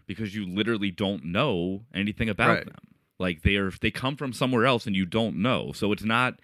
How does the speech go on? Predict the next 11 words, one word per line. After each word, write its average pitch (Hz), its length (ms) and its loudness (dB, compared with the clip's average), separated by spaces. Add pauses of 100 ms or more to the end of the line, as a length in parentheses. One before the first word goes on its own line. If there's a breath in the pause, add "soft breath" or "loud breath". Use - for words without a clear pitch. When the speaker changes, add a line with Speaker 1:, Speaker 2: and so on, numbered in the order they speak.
(500 loud breath)
Speaker 1:
and, 135 320 0 (300 soft breath)
and 131 180 4
then 160 140 2
I 147 60 0
used, 127 380 -2
uh, 107 280 0
Matthew 101 340 2
twenty-five. 90 1000 -2 (260)
Um, 90 280 -4
I 80 80 -4
said, 78 340 -6